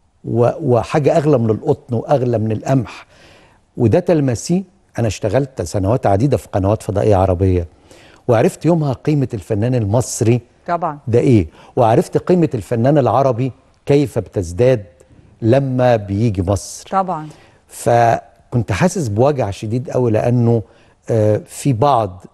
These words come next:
Speaker 1: نجوم للأسف خلوا الناس تاخد انطباع مش عظيم عن،
Speaker 2: عن
Speaker 1: آه، هذه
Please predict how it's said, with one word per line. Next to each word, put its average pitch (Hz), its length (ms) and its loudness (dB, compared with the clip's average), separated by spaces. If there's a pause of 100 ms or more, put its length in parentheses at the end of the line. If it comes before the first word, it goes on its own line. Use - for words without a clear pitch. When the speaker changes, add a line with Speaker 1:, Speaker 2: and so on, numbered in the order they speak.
(760)
Speaker 1:
نجوم 120 520 0 (380)
للأسف - 640 -6 (340)
خلوا 135 280 0
الناس 120 200 -2
تاخد 113 300 -6
انطباع 98 560 0 (400)
مش 107 200 -4
عظيم 101 420 0
عن، 98 300 0 (240)
Speaker 2:
عن - 180 -2
Speaker 1:
آه، 104 160 2
هذه 113 40 2